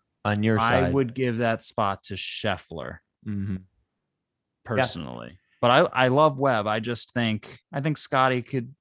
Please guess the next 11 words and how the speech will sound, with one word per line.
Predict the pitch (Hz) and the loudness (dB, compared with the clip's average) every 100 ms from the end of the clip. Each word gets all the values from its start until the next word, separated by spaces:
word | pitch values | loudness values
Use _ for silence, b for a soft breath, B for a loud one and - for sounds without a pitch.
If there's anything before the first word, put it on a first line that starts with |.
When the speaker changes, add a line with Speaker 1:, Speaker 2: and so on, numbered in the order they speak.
| - | -16
Speaker 2:
Scotty | - - 120 117 | -8 -2 0 0
could | 131 | -2
do | 117 | -2
well | 110 107 104 | 0 0 0
in | 104 | -4
this | 104 | -6
event. | 104 101 101 104 | -8 -6 -6 -6
And | 104 101 104 104 104 _ _ _ - | -6 -4 -4 -6 -8 _ _ _ -8
it | 113 - | -6 -2
could | 123 107 | -2 0
be, | 117 110 113 113 107 | -2 0 0 -2 -4